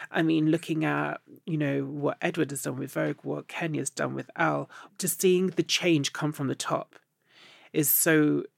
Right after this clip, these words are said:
groundbreaking, 'cause I think that it's quantifiable evidence that we can change an industry, an entire industry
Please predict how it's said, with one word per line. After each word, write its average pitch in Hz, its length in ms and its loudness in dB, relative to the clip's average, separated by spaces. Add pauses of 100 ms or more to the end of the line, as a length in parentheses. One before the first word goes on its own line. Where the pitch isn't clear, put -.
(300)
groundbreaking, 151 840 -2
'cause - 140 -6
I 147 80 0
think 156 360 -4
that 156 220 0
it's - 360 -6 (400)
quantifiable 139 1080 4
evidence - 880 -2 (400)
that 143 360 2 (100)
we 160 200 4
can 147 240 -2
change 147 480 2
an 139 120 0
industry, 143 800 -2
an 139 60 -4
entire 156 580 0
industry - 920 -6